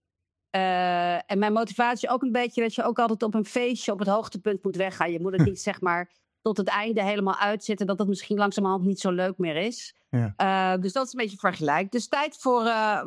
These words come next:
Speaker 1: voor nieuwe mensen.
Speaker 2: Ja, hoe kwam u acht jaar geleden terecht in het dagelijks bestuur?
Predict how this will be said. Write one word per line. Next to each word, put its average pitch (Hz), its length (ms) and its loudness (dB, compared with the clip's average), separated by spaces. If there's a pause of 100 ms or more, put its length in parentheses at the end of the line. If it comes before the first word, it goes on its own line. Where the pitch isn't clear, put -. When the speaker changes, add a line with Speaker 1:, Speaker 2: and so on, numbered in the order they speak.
Speaker 1:
voor 254 180 2
nieuwe 240 200 0
mensen. 202 500 -2
Speaker 2:
Ja, 160 80 0
hoe 175 100 0
kwam 208 220 4
u 190 60 6
acht 170 180 0
jaar 170 160 4
geleden 151 420 2
terecht 226 280 -4
in 160 80 4
het 131 80 2
dagelijks 110 360 -2
bestuur? 107 360 -4